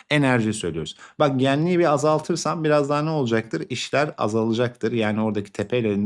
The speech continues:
çukur noktalar arasındaki mesafe bak ne oldu? Oldu şu anda. Genlik ne oldu? Azaldı. Bir tekrar başlayalım. Birazcık da frekansı arttıralım. Daha güzel görürüz. Frekansı arttırdım. Burada dalgalar oluştu. Sağa doğru dalgalar ilerliyor. Titreşim hareketi yapıyor. Tanecikler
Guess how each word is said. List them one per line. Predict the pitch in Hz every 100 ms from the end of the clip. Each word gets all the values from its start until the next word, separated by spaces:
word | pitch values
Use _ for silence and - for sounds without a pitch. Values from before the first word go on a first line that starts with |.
| 98
çukur | - - 117
noktalar | 98 - 90
arasındaki | 87 87 - 104
mesafe | 120 104 110 104 107
bak | 104 127
ne |
oldu? | 117 104 139
Oldu | 104
şu | 90 92
anda. | -
Genlik | 90 95 92 95
ne | 113
oldu? | 90 87 143 - - -
Azaldı. | - - 87 78 - _ -
Bir | 196
tekrar | 196 190 156
başlayalım. | 131 123 - 127 147
Birazcık | 135 131 127 -
da |
frekansı | - 113 107 120 113
arttıralım. | 127 123 90 90 110
Daha | 92 95
güzel | 90 78 76
görürüz. | 78 - - - - -
Frekansı | 156 131 131 -
arttırdım. | 120 110 - 87 95 147 165 139
Burada | 131 113
dalgalar | 110 95 85 87
oluştu. | 135 127 - 135
Sağa | - 127 120
doğru | 107 90 82 87
dalgalar | 95 92 85 82
ilerliyor. | 117 117 117 117 117
Titreşim | 123 120 110 - 98
hareketi | 80 - -
yapıyor. | 76 - 95
Tanecikler | 117 127 117 120 123 127